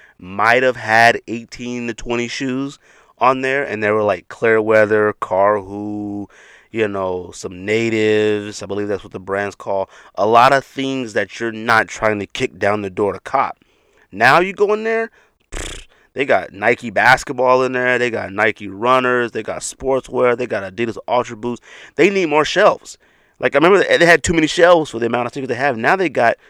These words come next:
too many sneakers for the amount of shelf space they got. Shout out to them. I love seeing that. Like, even heard it's a possibility of another location one day. I don't wanna jump the gun, you know, telling stuff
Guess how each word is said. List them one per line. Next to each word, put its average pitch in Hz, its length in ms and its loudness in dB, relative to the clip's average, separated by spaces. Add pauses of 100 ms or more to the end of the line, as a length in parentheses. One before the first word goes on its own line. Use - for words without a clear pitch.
(160)
too 156 120 -8
many 143 200 -6
sneakers 123 460 -12
for 110 100 -14
the 107 80 -6
amount 98 220 -8
of 90 60 -20
shelf 147 340 -4
space 101 240 -14
they 90 140 -14
got. 76 360 -12
Shout 151 260 -2
out 147 120 2
to 107 80 -18
them. 110 280 -4
I 113 120 -2
love 131 400 4
seeing 135 320 -6
that. - 200 -14
Like, 98 320 -4 (440)
even 139 260 -2
heard 135 360 2
it's - 140 -10
a - 40 -10
possibility 120 720 -2
of 113 100 -4
another 117 280 -6
location 117 640 -6
one 95 180 -10
day. 87 220 -16 (800)
I - 60 -16
don't 110 100 -8
wanna 107 140 -10
jump 104 140 -10
the 98 60 -14
gun, 107 280 -4
you 101 60 -10
know, 95 100 -8
telling 101 300 -10
stuff 101 280 -8